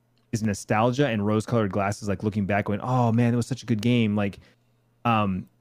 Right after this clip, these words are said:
like Half-Life, right? W-, when people ask me what my favorite games were, you know, favorite games of all time, blah, blah, blah, like, I, you know, I, I think about, like, um,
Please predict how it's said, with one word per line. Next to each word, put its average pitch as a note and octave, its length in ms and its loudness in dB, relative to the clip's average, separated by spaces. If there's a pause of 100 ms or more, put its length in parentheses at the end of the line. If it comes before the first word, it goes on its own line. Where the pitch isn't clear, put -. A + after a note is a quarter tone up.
(120)
like B2+ 260 -2
Half-Life, A2+ 640 -2
right? A2+ 340 2
W-, C#3+ 140 -10 (160)
when C#3 160 2
people F3 160 4
ask D#3+ 180 0
me D3+ 120 2
what C#3 60 0
my A#2+ 100 0
favorite B2 260 2
games A#2 320 2
were, G#2+ 480 2
you A2+ 80 -4
know, G#2 140 -2
favorite C#3 300 0
games C3+ 180 0
of A#2 80 -2
all C3+ 140 2
time, C3 340 -2
blah, B2+ 80 4
blah, B2 180 2
blah, B2+ 220 2
like, G#2+ 220 -2 (500)
I, - 180 -18 (380)
you D#3+ 140 -4
know, B2 80 2
I, A2 260 2
I C#3+ 80 2
think D#3+ 160 2
about, C#3 140 2
like, B2 200 2
um, G#2+ 480 2